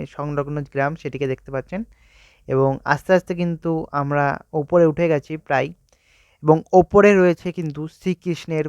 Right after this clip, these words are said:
মূর্তি। এই সেই শ্রীকৃষ্ণের মূর্তি এখানে রয়েছে ওপরে, মানে পর-, ই, আমাদের শুশুনিয়া পাহাড়ে ওপরে এই শ্রীকৃষ্ণের মূর্তি রয়েছে। তাছাড়া আর এখানে রয়েছে একটি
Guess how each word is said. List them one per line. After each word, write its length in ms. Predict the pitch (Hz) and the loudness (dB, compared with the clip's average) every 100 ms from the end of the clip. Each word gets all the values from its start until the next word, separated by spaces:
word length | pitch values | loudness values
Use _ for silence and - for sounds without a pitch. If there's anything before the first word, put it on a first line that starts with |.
| 156 | -4
মূর্তি। 380 | 151 143 - 120 - _ - 165 | -4 -4 -8 -14 -16 _ -2 0
এই 80 | 180 - | 0 -2
সেই 160 | 165 160 | -4 -4
শ্রীকৃষ্ণের 580 | - 151 160 - 160 156 147 | -10 -10 -10 -8 -6 -4 -2
মূর্তি 340 | 147 - 185 226 _ _ _ _ - | -4 -6 -10 -10 _ _ _ _ -14
এখানে 300 | 131 139 139 131 | -6 -2 -2 0
রয়েছে 300 | 135 147 - 233 175 | 0 0 -2 0 2
ওপরে, 320 | 135 143 139 135 - 156 - - 143 | 0 -2 -4 -4 -6 -16 -20 -12 -8
মানে 200 | 127 127 131 - _ _ _ _ - | -4 -6 -8 -12 _ _ _ _ -2
পর-, 340 | 147 139 131 - 156 | 0 0 -6 -16 -14
ই, 20 | 143 139 - 143 | -12 -14 -12 -8
আমাদের 240 | 135 135 - | -4 -4 -6
শুশুনিয়া 380 | 139 147 151 - | -8 -4 -2 0
পাহাড়ে 260 | 135 127 180 - _ _ _ - 135 | 0 0 -2 -4 _ _ _ -6 -4
ওপরে 180 | 139 143 | 0 0
এই 60 | 131 | 0
শ্রীকৃষ্ণের 520 | 143 135 139 - 143 | -6 -10 -12 -8 -4
মূর্তি 340 | 139 139 - 143 131 | -2 -4 -4 -4 0
রয়েছে। 300 | 127 - 240 - _ _ - | -2 -4 -10 -10 _ _ -6
তাছাড়া 440 | 139 - 156 160 - _ _ - - _ - 143 | -6 -2 -2 -2 -4 _ _ -20 -20 _ 0 4
আর 140 | 139 135 135 _ _ 147 | 4 2 -4 _ _ -10
এখানে 260 | - 160 156 139 | -4 -2 -2 0
রয়েছে 360 | 147 151 - 180 226 196 _ _ _ _ _ _ _ _ _ _ _ _ _ _ _ _ - | 2 0 -2 -4 -2 -6 _ _ _ _ _ _ _ _ _ _ _ _ _ _ _ _ -2
একটি 320 | 160 - 185 | -2 0 0